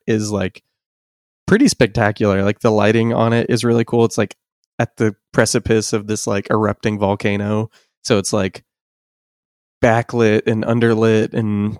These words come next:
it's pretty cool, but that was one of the dragons in the set, not part of the cycle. And then there was one more, which, um, is a pet card of mine, so I'll get back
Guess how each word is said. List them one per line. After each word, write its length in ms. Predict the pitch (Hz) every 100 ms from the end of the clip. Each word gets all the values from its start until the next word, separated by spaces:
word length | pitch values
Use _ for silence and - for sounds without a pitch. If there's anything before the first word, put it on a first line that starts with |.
| -
it's 220 | 113 - - _ -
pretty 240 | 151 139
cool, 420 | - 135 123 113
but 300 | 104 104 - - _ _ _ -
that 200 | 135 123
was 180 | 135
one 120 | 147 135
of 80 |
the 80 | 131
dragons 440 | 127 123 120 127 123
in 60 |
the 60 | 120
set, 240 | - 110
not 240 | 131 147 -
part 160 | 135
of 60 | 123
the 60 |
cycle. 420 | 117 117 110 113 110
And 100 | 123
then 100 | 131
there 120 | 131
was 140 | 127 127
one 220 | 143 170
more, 400 | 151 131 123 113
which, 240 | 113 - -
um, 500 | 104 98 98 101 - _ _ _ _ _ _ _ -
is 100 | 131
a 40 |
pet 220 | - 123
card 200 | - 110
of 60 | 107
mine, 180 | 104 107
so 160 | 110
I'll 100 | 104
get 140 | 107 104
back 200 | 101